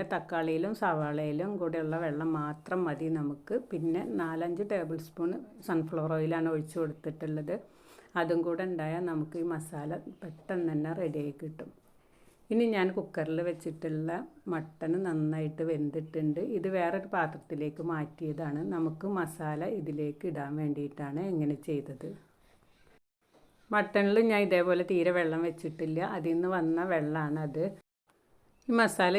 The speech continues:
ഇതിലേക്ക് ഇട്ട് കൊടുത്തിട്ട് ഒന്ന് ഇളക്കി യോജിപ്പിച്ചതിന് ശേഷം വളരെ ചെറിയ തീയിൽ വെച്ചിട്ട് നമുക്ക് ഇതൊന്ന് വെറ്റിച്ചെടുക്കണം. അപ്പോൾ ഈ വെള്ളം മുഴുവനായിട്ട് വെറ്റിക്കിട്ടും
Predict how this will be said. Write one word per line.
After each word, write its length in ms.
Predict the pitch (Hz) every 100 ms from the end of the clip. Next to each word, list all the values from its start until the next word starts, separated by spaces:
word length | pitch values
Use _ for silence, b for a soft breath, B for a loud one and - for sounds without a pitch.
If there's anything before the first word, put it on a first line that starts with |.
| 202
ഇതിലേക്ക് 360 | 175 165 160 175
ഇട്ട് 140 | 160 165
കൊടുത്തിട്ട് 520 | 160 151 160 156 - 247
ഒന്ന് 380 | 196 190 202 226 214
ഇളക്കി 340 | 165 160 - 190
യോജിപ്പിച്ചതിന് 760 | 175 156 156 160 160 160 170 170 165
ശേഷം 380 | 165 151 - -
വളരെ 240 | 202 208 226 226
ചെറിയ 440 | 214 180 190 202 240 233
തീയിൽ 300 | 180 160 170 180
വെച്ചിട്ട് 360 | 160 165 156 180
നമുക്ക് 320 | 165 156 156 180 160
ഇതൊന്ന് 340 | 160 160 170 196
വെറ്റിച്ചെടുക്കണം. 800 | - 165 156 165 156 156 147 - - B B B
അപ്പോൾ 160 | - 190
ഈ 40 | 202
വെള്ളം 280 | 175 180 202
മുഴുവനായിട്ട് 760 | 180 175 170 185 185 170 160 180
വെറ്റിക്കിട്ടും 640 | 175 165 170 170 160 175